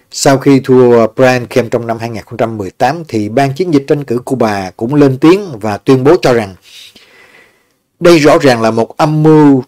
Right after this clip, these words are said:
trần trụi và thô bỉ nhất trong lịch sử bầu cử Mỹ. Như vậy, liệu cuộc bầu cử giữa nhiệm kỳ trong tháng mười một sắp tới của nước Mỹ sẽ đi về đâu? Với những hạng người chỉ biết đam mê với quyền lực và sẵn sàng làm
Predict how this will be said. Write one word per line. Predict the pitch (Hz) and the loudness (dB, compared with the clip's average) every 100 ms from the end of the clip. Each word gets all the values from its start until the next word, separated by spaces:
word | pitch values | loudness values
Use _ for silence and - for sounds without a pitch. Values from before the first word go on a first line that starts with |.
| _ - | _ 0
trần | 131 107 104 | 0 -2 -4
trụi | 113 110 110 | 0 0 -2
và | 113 98 82 _ - | -2 -4 -6 _ -4
thô | 135 123 | 2 2
bỉ | 107 117 | 2 -2
nhất | 156 156 _ - | -4 -6 _ -4
trong | 117 | -2
lịch | 107 104 | -4 -8
sử | - 95 | -8 -10
bầu | 113 92 - | -10 -12 -10
cử | 101 | -10
Mỹ. | 98 101 131 _ _ _ _ _ _ _ _ _ _ _ _ _ _ _ - | -10 -12 -16 _ _ _ _ _ _ _ _ _ _ _ _ _ _ _ 0
Như | 180 | 0
vậy, | 123 131 | 2 2
liệu | 135 131 143 | 4 4 2
cuộc | 143 139 139 | 2 -2 2
bầu | 113 - | 0 0
cử | 123 170 | -2 2
giữa | 135 | 2
nhiệm | 160 135 127 | 2 0 -2
kỳ | 123 113 | -2 -2
trong | 104 143 | 0 -4
tháng | - 175 | -4 -6
mười | 139 104 | -4 -4
một | 98 - | -6 -6
sắp | 151 - | -8 -2
tới | 165 175 214 | 2 4 2
của | - 139 | 0 2
nước | 170 | 0
Mỹ | 117 95 127 - _ _ _ _ _ _ _ - | -2 -6 -8 -12 _ _ _ _ _ _ _ -8
sẽ | 139 170 | -2 2
đi | 175 | 4
về | 127 | 2
đâu? | 101 113 - _ _ _ _ _ _ _ _ | 2 -2 -4 _ _ _ _ _ _ _ _
Với | 156 202 | 2 4
những | 185 | 2
hạng | 139 120 135 | 0 -4 0
người | 131 123 113 | 2 2 2
chỉ | - 139 | 0 0
biết | 214 - | 0 0
đam | 170 170 170 | 0 2 4
mê | 160 | 2
với | 160 | 4
quyền | 147 135 110 | 2 2 2
lực | 117 - _ _ _ _ _ _ _ _ _ _ _ | -4 -4 _ _ _ _ _ _ _ _ _ _ _
và | 123 139 | 0 0
sẵn | - 143 190 | 0 -4 -2
sàng | 139 120 | -2 0
làm | 120 | 0